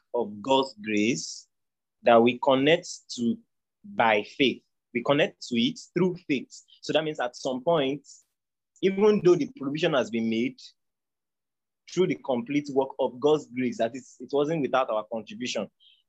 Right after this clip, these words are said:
Ephesians chapter two, verse eight to nine said, "For grace are you saved through faith, and that not of yourselves. It is the gift of God." So that's the first thing. Salvation is the gift of God.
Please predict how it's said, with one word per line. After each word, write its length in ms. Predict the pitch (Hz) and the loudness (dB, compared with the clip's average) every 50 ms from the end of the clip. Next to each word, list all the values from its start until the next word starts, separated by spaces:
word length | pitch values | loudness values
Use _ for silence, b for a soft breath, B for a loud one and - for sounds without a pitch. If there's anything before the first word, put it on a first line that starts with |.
| _ - | _ -6
Ephesians 580 | 127 - - 156 - 180 165 160 165 165 - | -4 -4 -2 -2 2 2 4 4 2 0 0
chapter 340 | - 143 131 - - 131 123 - | 0 0 0 2 0 -4 -4 -2
two, 160 | - 143 131 | -2 -2 0
verse 280 | 127 123 117 - - - | 0 -2 -2 -4 -6 -8
eight 160 | 151 147 - - | -8 -8 -8 -10
to 120 | - 107 | -10 -8
nine 200 | 110 107 104 104 | -6 -4 -6 -6
said, 280 | 104 - 135 123 117 - _ _ _ | -2 0 0 0 0 -4 _ _ _
"For 320 | 139 131 135 131 127 120 117 113 113 110 - _ _ _ _ - - 127 123 | 2 4 6 4 4 2 -4 -10 -14 -18 -20 _ _ _ _ -20 -12 -4 2
grace 580 | 139 170 185 196 202 214 208 - - - - - | 6 6 8 8 6 4 2 -2 -10 -12 -4 -2
are 120 | 110 107 | 0 0
you 160 | 110 123 151 160 | 0 0 -2 -4
saved 560 | - - - 107 107 117 139 - - - - _ _ _ _ _ _ _ - | -4 -6 -2 -2 0 0 -2 -4 -8 -16 -20 _ _ _ _ _ _ _ -4
through 400 | - 220 226 226 226 226 226 - _ _ _ _ _ _ | 0 2 4 4 2 2 -2 -6 _ _ _ _ _ _
faith, 280 | - 156 127 101 - - _ _ _ _ _ _ _ _ _ _ _ _ _ _ _ _ _ _ 113 | -2 -2 -2 -2 -6 -12 _ _ _ _ _ _ _ _ _ _ _ _ _ _ _ _ _ _ -6
and 160 | 113 113 113 | -4 -2 -2
that 180 | 139 151 160 | -2 -4 -4
not 140 | 147 139 135 | -4 -4 -4
of 140 | 120 107 104 | -4 -4 -4
yourselves. 520 | 107 101 101 - 110 107 110 120 - - - | -6 -8 -6 -4 -2 -2 -2 -2 -4 -8 -10
It 140 | 135 127 - _ - - - _ | -12 -14 -14 _ -18 -18 -8 _
is 340 | 165 160 156 156 147 131 123 | 0 0 2 2 0 0 4
the 240 | 147 143 135 135 127 127 - | 4 4 4 2 -6 -6 -4
gift 720 | - - 208 226 233 233 - - - - - - - - - | 0 4 6 6 6 6 4 2 -6 -14 -16 -14 -16 0 4
of 240 | 117 113 104 101 101 | 4 4 6 4 4
God." 320 | 107 113 107 95 87 - - | 4 6 6 6 4 0 -2
So 300 | - 139 127 117 - - _ _ - - - | 2 4 4 4 2 -2 _ _ -20 -4 0
that's 200 | 131 139 143 - | 2 2 2 2
the 100 | 120 110 - _ _ | -2 -6 -8 _ _
first 220 | 135 123 120 - - | 0 0 0 -2 -6
thing. 160 | 113 101 - b b b b b b | -8 -8 -8 b b b b b b
Salvation 500 | _ - - 127 143 156 - 160 147 143 | _ -2 0 2 2 2 4 2 2 2
is 140 | 127 117 107 | 0 -2 -2
the 140 | 110 117 113 | -2 -4 -4
gift 640 | 110 107 117 - - - 151 151 160 160 156 - 131 | -4 -8 -14 -14 -6 -4 0 0 0 0 0 2 2
of 120 | 113 98 | 2 4
God. 240 | 98 120 120 104 | 4 2 2 2